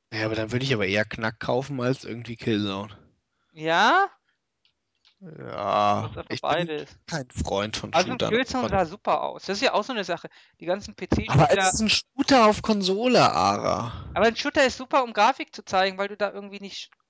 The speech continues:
Speaker 2: keine große Open World und so brauchst. Das ist wie Rennspiele.
Speaker 1: Ja, aber dann...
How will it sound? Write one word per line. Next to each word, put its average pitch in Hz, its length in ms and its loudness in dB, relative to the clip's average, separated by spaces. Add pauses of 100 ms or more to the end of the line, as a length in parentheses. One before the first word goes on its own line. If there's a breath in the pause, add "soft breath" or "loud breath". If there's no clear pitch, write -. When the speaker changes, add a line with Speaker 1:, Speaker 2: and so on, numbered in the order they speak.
(200)
Speaker 2:
keine 196 280 -2
große 190 380 -8
Open 196 240 -12
World 220 220 -4
und 190 100 -12
so 156 80 -12
brauchst. 151 320 -6
Das 170 60 -8
ist - 40 -14
wie 196 100 -2
Rennspiele. 175 520 -4 (880 soft breath)
Speaker 1:
Ja, 131 800 2
aber 147 200 0
dann... 143 420 0